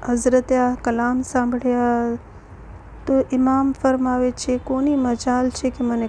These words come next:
કત્લ કરે? અઝીઝો, હજી તો કાંઈ વાત આગળ વધે.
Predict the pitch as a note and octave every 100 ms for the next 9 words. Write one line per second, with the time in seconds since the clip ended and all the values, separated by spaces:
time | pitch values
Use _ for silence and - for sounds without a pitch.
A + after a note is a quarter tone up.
0 | A3+ B3+ - B3+ - A#3+ A#3+ A#3 A#3+ A#3
1 | A#3+ - - - - - - - C4 B3+
2 | - C4 B3+ C#4+ C4+ B3 B3 B3+ - C4
3 | B3+ B3+ B3+ B3 B3 B3 - B3+ A#3+ B3+
4 | A#3+ B3 A#3+ B3 A#3+ A#3+ A#3+ A#3+